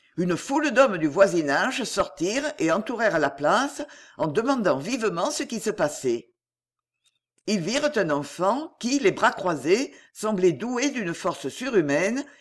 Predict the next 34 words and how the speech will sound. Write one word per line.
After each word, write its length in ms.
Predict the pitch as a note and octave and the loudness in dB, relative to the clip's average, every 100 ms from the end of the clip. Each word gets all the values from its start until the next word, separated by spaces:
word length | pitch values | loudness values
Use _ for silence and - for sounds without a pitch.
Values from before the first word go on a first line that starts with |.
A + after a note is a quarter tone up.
| - | -2
et 100 | E3+ | 0
résistait 680 | G3 B3 B3 G3 B3 C#4 A#3 | 2 0 -2 -6 -4 -2 -2
aux 80 | |
efforts 380 | E3+ D#3 - B3+ | -2 -2 -2 -4
d'un 200 | F#3 C#3+ | -2 -2
jeune 260 | C#3 C4+ A3+ | 0 -2 0
garçon 580 | D#3+ - - F3 C4 - - _ | -2 -4 -4 -4 -4 -8 -18 _
plus 160 | F#3 E3 | -2 0
grand 300 | D3+ C4+ B3+ | 2 2 2
et 80 | |
plus 180 | - G#3 | -2 -4
fort 240 | A3 A3+ - | -6 -6 -2
que 100 | D3+ | -4
lui, 460 | B2+ E3 B3+ - _ _ _ - | 0 0 -2 -6 _ _ _ -6
qui 100 | F#3+ | -2
voulait 300 | E3 G3+ D4 | 0 0 0
lui 140 | C4+ | -2
faire 280 | - G3+ E3 | -2 0 0
dire 340 | C3 A3+ D4 | -2 -4 -4
ce 140 | D4 C4+ | -4 -6
qu'il 220 | A#3+ F#3+ | -6 -6
portait. 600 | F3+ - - B2 C3+ - _ _ _ _ _ _ _ _ _ _ _ _ _ _ - | -6 -6 -4 -2 -2 -8 _ _ _ _ _ _ _ _ _ _ _ _ _ _ 4
Les 160 | E3+ | 4
coups 180 | - D4+ | 4 -2
de 80 | D4 | -2
poing, 340 | - F3 A3 C4+ | 0 2 2 2
les 120 | F3+ | 0
coups 180 | - C#4 | 0 4
de 80 | F#3 | 4
pied, 400 | - E3+ G#3+ C#4 | 2 -2 -2 2
les 120 | E3+ | 2
soufflets, 600 | D#3 C4 B3+ - F3 C4 | 2 -4 -4 0 2 4
les 140 | A3+ D#3+ | 4 2
pierres 540 | - E3+ G3+ C4+ | 2 6 6 6